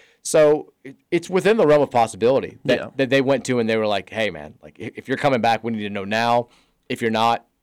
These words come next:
Speaker 1: we need to know now. It's kill-, it's not helping us on the recruiting front." I, I can see that being the case. I, if it is, then, uh, we need to land somebody, like, in the next week and a half or so because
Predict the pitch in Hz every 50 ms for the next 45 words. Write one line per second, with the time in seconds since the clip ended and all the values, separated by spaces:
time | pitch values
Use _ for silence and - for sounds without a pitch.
0 | _ 120 113 110 123 123 117 104 101 107 104 104 107 107 104 107 104 104 101 -
1 | - - 120 110 92 113 110 - 117 117 113 101 - 113 110 - 117 113 101 -
2 | 110 104 104 - - - - 127 123 123 117 107 _ 123 120 117 110 110 - _
3 | _ _ _ _ _ _ _ 135 143 - - 170 - 285 247 208 196 156 127 104
4 | 110 117 107 87 - 104 107 107 - _ _ - 208 214 208 233 233 226 202 180
5 | 185 233 269 240 165 151 139 127 - - _ _ _ _ _ _ _ _ 131 135
6 | 143 135 135 131 131 131 120 - - _ _ _ _ _ _ _ _ _ _ _
7 | _ _ _ _ _ _ _ _ _ _ _ _ _ _ _ _ _ 107 101 -
8 | 131 135 139 135 139 123 127 135 120 123 131 127 127 123 113 113 120 117 117 110
9 | - 117 120 110 110 101 107 131 139 - 92 85 - 90 90 92 107 _ _ _
10 | _ - 110 - 107 98 - -